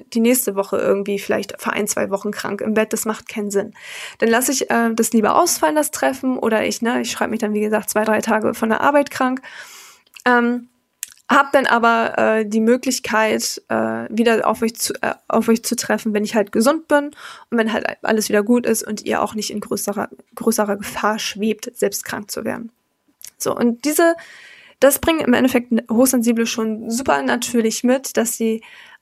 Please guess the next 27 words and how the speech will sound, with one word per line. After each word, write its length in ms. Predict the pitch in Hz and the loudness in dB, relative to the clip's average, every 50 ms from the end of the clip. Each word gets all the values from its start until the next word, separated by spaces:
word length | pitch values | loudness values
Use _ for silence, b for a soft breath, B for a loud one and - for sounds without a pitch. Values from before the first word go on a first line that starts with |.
| _ | _
eigentlich 640 | - 214 254 302 320 320 302 311 311 320 - - - | 0 0 2 2 0 0 -2 -2 -2 -2 -2 -2 -2
auf 100 | 233 226 | 0 0
sich 300 | 226 233 330 349 - - | 2 2 2 2 0 0
gucken, 320 | - - 330 330 - 349 370 440 494 - B B B B B B | 0 0 0 0 0 -2 -2 -2 -4 -6 B B B B B B
aber 280 | - 254 262 277 285 277 | 0 2 2 4 2 4
gleichzeitig 640 | 254 262 247 254 254 - 247 - - 226 - - - | 2 2 2 2 0 -2 -2 -2 -2 -4 -6 -4 -4
auch 140 | 214 208 - | -4 -4 -4
auf 180 | - - - | -6 -2 -2
andere. 500 | - 262 285 269 254 240 240 262 320 370 440 B B B B B B B | -2 0 2 2 2 2 2 2 0 0 -2 B B B B B B B
Und 220 | B 254 247 247 247 | B 0 0 2 4
nur 160 | 254 269 285 | 4 6 6
durch 260 | 285 262 254 247 - - | 6 6 4 4 2 2
einen 280 | 233 226 226 220 214 - 220 | 2 2 0 0 -2 0 0
mangelnden 460 | 220 233 285 294 294 285 262 254 247 | 2 2 4 2 2 2 4 2 2
Selbstwert, 1000 | 220 220 220 226 240 - - - - - - 226 226 226 226 226 226 - - - - | 4 4 4 4 4 2 -2 -4 -4 -2 0 2 2 4 2 2 0 -2 -6 -4 -2
ähm, 340 | 214 208 214 214 214 214 - - _ _ - - - - - - | 0 0 0 0 -2 -6 -8 -12 _ _ -18 -16 -16 -14 -6 -2
neigen 600 | 220 214 226 220 208 240 262 254 262 254 254 220 | 2 2 4 4 4 4 4 4 4 2 4 4
Hochsensible 560 | 220 240 247 240 - 233 226 220 226 214 220 | 4 4 4 4 2 0 2 2 0 0 -2
eher 260 | - - 220 226 226 226 | 0 2 2 2 4 2
dazu, 360 | 226 226 226 - - 220 220 | 0 0 -2 -2 -2 0 -2
entweder 680 | - - 220 254 294 294 - - 233 240 240 240 240 | 0 0 0 0 -2 -6 -2 2 2 4 4 4 2
sich 200 | 226 220 220 - | 0 -2 -2 2
aufzuopfern 920 | - 226 240 254 247 - - - - - - 247 240 - - 247 233 240 - | 2 2 2 0 -2 -4 -2 0 0 0 0 -2 -2 -4 -2 -2 -2 0 0
oder 240 | 233 226 226 214 - | 2 2 2 4 2
in 120 | 220 220 | 0 -2
so 80 | 214 214 | -2 0
eine 260 | 214 214 214 214 | 0 0 -2 -2